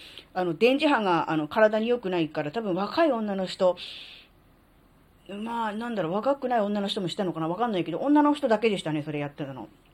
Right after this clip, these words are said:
うん。だから多分あの、子供とか赤ちゃんとかに影響があるから、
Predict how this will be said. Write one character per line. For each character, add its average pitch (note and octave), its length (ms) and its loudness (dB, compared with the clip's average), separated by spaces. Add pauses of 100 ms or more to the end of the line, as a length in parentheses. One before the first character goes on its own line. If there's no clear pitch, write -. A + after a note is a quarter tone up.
う D#3 60 0
ん。 D#3+ 220 2 (840)
だ E3+ 80 -4
か E3+ 60 -2
ら E3 40 -4
多 A3 120 -2
分 F#3 120 0
あ D#3+ 60 0
の、 D3 100 -2
子 A#3 180 -2
供 B3+ 280 4
と - 240 -6
か - 160 -2
赤 C4 160 4
ち A#3+ 60 -2
ゃ G3+ 40 -2
ん F3+ 60 -4
と E3 80 -8
か D#3+ 80 -6
に D#3 80 0
影 E3+ 140 0
響 F3 160 -6
が F3 100 -2
あ F3 40 0
る E3 80 -4
か D3+ 80 -2
ら、 C#3+ 120 -2